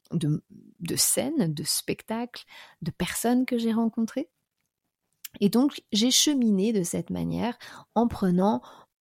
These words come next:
un petit peu confiance en moi, bien qu'il y avait tout le temps cette grande timidité, euh, cette, ce côté introverti qui prenait énormément de place chez moi. Là où il y a eu un déclic, je pense, c'est quand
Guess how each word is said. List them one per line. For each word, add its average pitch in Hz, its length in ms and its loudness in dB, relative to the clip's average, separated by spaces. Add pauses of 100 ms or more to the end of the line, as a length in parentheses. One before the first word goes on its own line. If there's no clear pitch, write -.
(140)
un 220 220 8
petit 208 200 2
peu 214 160 0
confiance 190 540 0
en 165 100 0
moi, 160 460 2
bien 220 400 4
qu'il 214 220 0
y 214 60 4
avait 190 140 0
tout - 220 -2
le 214 80 -2
temps 208 200 2
cette 196 340 -4
grande 190 600 4
timidité, 180 880 -2 (520)
euh, - 160 -8
cette, 180 440 -4
ce - 140 0
côté 190 260 -2
introverti 185 600 0
qui - 120 -6
prenait - 460 0
énormément 185 760 4
de 160 120 0
place 175 580 -2 (140)
chez - 260 2
moi. 160 180 0 (1400)
Là 262 200 6
où 254 60 6
il 220 60 6
y 220 40 8
a 220 40 8
eu 240 120 6
un 208 80 6
déclic, 185 640 -4 (640)
je 185 180 2
pense, 202 580 0 (480)
c'est - 240 -4
quand 240 400 -2